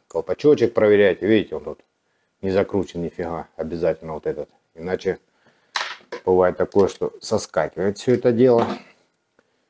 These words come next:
Проверяем обязательно зазор. Вот здесь.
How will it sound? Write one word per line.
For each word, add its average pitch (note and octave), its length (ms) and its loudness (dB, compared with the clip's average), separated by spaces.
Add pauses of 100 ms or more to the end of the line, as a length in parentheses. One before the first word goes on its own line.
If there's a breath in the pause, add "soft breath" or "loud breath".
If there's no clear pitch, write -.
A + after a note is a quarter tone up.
(120)
Проверяем B2+ 480 4
обязательно A2 560 2
зазор. G#2 500 2 (680)
Вот F2+ 120 0
здесь. F2 380 -2